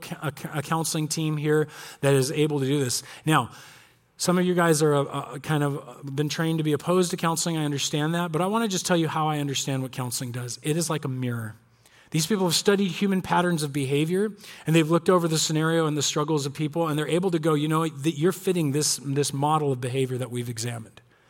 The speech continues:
I want you to know that so that you can begin to practice these things. And a good Christian counselor is gonna lead you back to the Word of God. Now, you may have a counselor who exposes these things to you. You see who you are. That's not enough. It never heals you. You have to be active,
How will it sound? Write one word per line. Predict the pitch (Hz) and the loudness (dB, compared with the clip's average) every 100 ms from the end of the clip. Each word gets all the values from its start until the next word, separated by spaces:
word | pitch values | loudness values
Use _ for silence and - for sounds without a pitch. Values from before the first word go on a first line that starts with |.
| _ _ _ - - | _ _ _ -16 0
I | |
want | 170 208 | 2 2
you | 196 | 2
to | |
know | 147 160 180 | 2 2 2
that | 190 | 0
so | - 160 | 0 -2
that | 147 | 0
you | 170 | -2
can | 175 151 | -2 -2
begin | 151 147 165 | 0 0 -2
to | |
practice | 147 156 151 135 - | 0 -2 0 -4 -2
these | 151 143 | -2 -2
things. | - 143 120 - - - | 0 0 0 -6 -10 -2
And | 160 | 2
a | |
good | 165 190 | 4 4
Christian | 208 202 - 208 196 165 | 2 0 2 0 0 0
counselor | 180 170 170 | 0 0 0
is | 156 | 2
gonna | 147 | 4
lead | 151 180 | 4 2
you | 160 | 2
back | 156 156 | 2 0
to | - | 0
the | 143 | -2
Word | 147 139 | 0 -2
of | 123 | 0
God. | 156 127 117 - - | 0 0 -2 -10 0
Now, | 185 190 | 4 6
you | 170 202 | 6 4
may | 208 | 2
have | 196 185 | 2 2
a | |
counselor | 190 185 185 180 | 2 2 4 2
who | |
exposes | 156 - 180 185 185 | 2 0 2 4 2
these | 185 190 - | 0 0 2
things | 190 180 | 0 0
to | - | 0
you. | 202 | 0
You | 185 156 | 0 0
see | - 190 | 0 0
who | 175 | 2
you | 185 175 170 | 2 2 4
are. | 180 202 - - 156 160 | 4 2 -2 -16 -14 2
That's | 208 202 226 | 2 4 4
not | 208 | 4
enough. | 208 185 | 4 2
It | |
never | 202 196 | 2 2
heals | 170 - 208 185 151 | -2 0 6 6 6
you. | 123 92 - _ _ _ _ _ | -2 -8 -16 _ _ _ _ _
You | 165 | 0
have | 226 | 2
to | 196 | 2
be | 190 | 2
active, | 156 151 143 123 101 | 0 0 -2 -2 -4